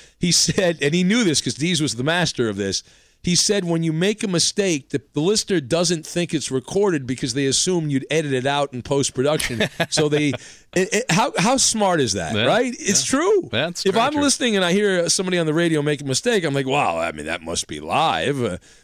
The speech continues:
Speaker 1: but, uh, no, it, it's, it could be on recorded, uh, you know, D V R or whatever.
Speaker 2: Well, it's good advice.
Speaker 1: Uh, it is solid advice, and I just passed it on to a new generation of blowhards and gas bags. Here's a new survey that finds the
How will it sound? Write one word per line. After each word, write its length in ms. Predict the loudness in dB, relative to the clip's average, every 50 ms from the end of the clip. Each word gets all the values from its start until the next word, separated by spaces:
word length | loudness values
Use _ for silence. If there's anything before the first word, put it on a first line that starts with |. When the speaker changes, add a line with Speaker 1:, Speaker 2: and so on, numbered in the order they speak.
| _ _
Speaker 1:
but, 280 | -2 0 0 0 0 0
uh, 280 | 2 2 2 2 0 0
no, 380 | 0 0 0 0 0 -2 -4 -6 -8
it, 200 | -6 -6 -4 -2 -4
it's, 360 | -4 -4 -4 -6 -8 -6 -6
it 160 | -6 -6 -4
could 120 | -4 -4 -2
be 160 | -2 -2 0
on 440 | 0 -2 -2 -4 -4 -4 -6 -6 -4
recorded, 600 | -6 -6 -4 -2 -2 -2 -2 -2 -4 -8 -8 -8
uh, 180 | -10 -8 -8 -10
you 160 | -12 -12 -12 -14
know, 80 | -14 -16
D 300 | -16 -10 -8 -6 -4 -4
V 180 | -2 -2 0 0
R 180 | 0 0 -2
or 60 | -2
whatever. 280 | -2 -2 -2 -2 -4 -6 _ _ _ -10 -6
Speaker 2:
Well, 240 | -4 -4 -4 -6 -6 -10 -14 -14 -16 -18 -12
it's 80 | -4
good 160 | -2 -2 -2
advice. 500 | 0 0 0 0 -2 -2 -4 -6 -6 -8 -12 -18 -20 -20 -20 -20 -20 _ _ _ _ _ _ _ -4
Speaker 1:
Uh, 160 | -2 0 2 2
it 80 | 2
is 100 | 2 0
solid 320 | 0 0 0 0 -2 -2 -6
advice, 420 | -8 -12 -14 -14 -14 -14 -16 -14 -12
and 100 | -8 -6
I 60 | -4 -4
just 240 | -4 -6 -6 -4
passed 300 | -4 -2 -2 -2 -2 -4
it 60 | -4 -4
on 220 | -4 -4 -4 -4
to 120 | -4 -6 -6
a 80 | -4
new 180 | -2 -2 -2 0
generation 800 | 0 -2 -2 -2 -2 -2 -2 -4 -4 -6 -8 -10 -10 -12 -14 -16 _ _ -20 _ -20 -20 -20 -20 -12 -8
of 380 | -6 -4 -4 -4 -4 -6 -8 -8 -10 -6 -2
blowhards 880 | 0 0 2 2 2 2 2 2 2 2 2 2 0 -2 -4 -6 -6
and 140 | -6 -6 -2
gas 260 | 0 0 0 0 0 0
bags. 200 | -2 0 0 2
Here's 160 | 2 2 2
a 80 | 2 2
new 160 | 2 2 2
survey 400 | 2 2 2 2 2 2 2 2
that 160 | 2 0 -2
finds 400 | 0 -2 0 2 2 0 0 0
the 320 | 0 0 0 0 0 -4